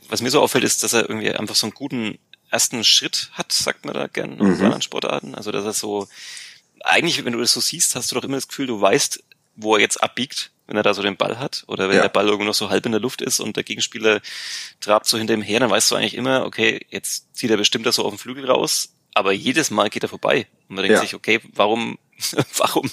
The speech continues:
Speaker 1: passiert das? Also ist er einfach so schnell oder ist er im Kopf schneller als andere? Ich, so ganz check ich's noch nicht, wa-, was ihn so gut macht.
Speaker 2: Ja, ich glaub, äh, der, ja, Kopf und vielleicht tatsächlich auf den ersten Metern sehr schnell. Das war gestern sehr, am Samstag.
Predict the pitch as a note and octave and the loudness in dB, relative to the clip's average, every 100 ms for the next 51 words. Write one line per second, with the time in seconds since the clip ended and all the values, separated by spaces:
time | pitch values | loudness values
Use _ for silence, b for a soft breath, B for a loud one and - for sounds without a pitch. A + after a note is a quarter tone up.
0 | - - G#2 - - - B B B B | -4 -2 -2 -2 -2 -2 B B B B
1 | B - G2+ G#2+ B2 G#2 A2 G#2+ G#2+ - | B -10 -6 -2 2 2 2 0 2 2
2 | G#2 G2+ - - G#2+ G#2 G2 - - A#2+ | 2 0 -2 -2 2 4 2 0 -2 -2
3 | G2 - - - A#2+ B2+ D3 - - - | -2 -6 -6 -2 4 4 4 2 0 -2
4 | C3+ C3+ C3+ - - - - - - - | -4 -4 -4 -2 -4 -6 -12 -14 -12 -4
5 | - - - - - A2 - F#2 F#2 F2+ | -2 0 0 0 0 0 0 0 0 2
6 | G2 - - - G2+ - - G2+ F#2+ F2+ | 2 2 -4 -4 -8 -8 -12 -10 -8 -8
7 | - B B B - F#2+ B1+ - _ _ | -12 B B B 4 4 4 0 _ _
8 | - - - G2 - - E2+ F#2+ - - | 2 2 6 4 4 4 6 4 -2 -20
9 | - - - G#1+ - - - - - _ | -10 -2 -2 -2 -4 0 2 0 -8 _
10 | - G#2 - - - _ - F#2 - - | 0 2 0 -4 -8 _ 0 2 0 -4
11 | - - - - - - G#2 D#2 - D2+ | -2 0 0 0 0 0 2 0 0 0
12 | - - - B1 B1 F#2 - - - C2 | 0 0 0 -2 0 0 0 0 0 0
13 | C2+ D2+ - - - D2 - - A#1+ - | 0 -2 -2 -4 -2 0 0 0 -2 -2
14 | - F2 - F2 - C#2+ | 0 2 2 2 2 0